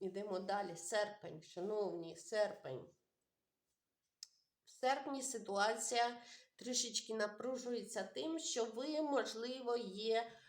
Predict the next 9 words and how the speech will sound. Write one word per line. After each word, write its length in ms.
будете 720
учасником, 1300
е, 40
або 340
споглядачем 920
якоїсь 460
ситуації, 720
в 40
якій 560